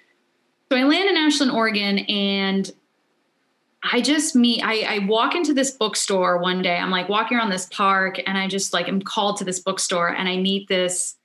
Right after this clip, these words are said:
these two business owners that are just so wonderful and full of, like, magic. It was just, like, the most magical bookstore. It's called the Treehouse, Secret Treehouse Bookstore.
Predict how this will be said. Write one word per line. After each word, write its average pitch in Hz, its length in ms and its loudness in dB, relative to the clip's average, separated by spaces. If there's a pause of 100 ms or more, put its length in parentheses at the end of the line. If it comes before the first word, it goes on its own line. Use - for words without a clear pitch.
(360)
these 208 200 -4
two 294 200 4
business 254 400 4
owners 190 380 2
that 185 140 -2
are 185 120 0
just - 460 -2
so 208 520 2
wonderful 185 920 0
and 175 580 -2
full 208 180 0
of, 196 160 0
like, 180 240 -4
magic. 185 520 -4
It 202 60 -2
was 196 140 -2
just, 220 160 -2
like, 220 120 -2
the 220 80 -2
most 202 200 -2
magical 190 680 0
bookstore. - 340 -6
It's - 100 -6
called 208 160 -2
the 202 60 -4
Treehouse, 180 760 -2
Secret 240 300 0
Treehouse 196 440 -2
Bookstore. - 680 -4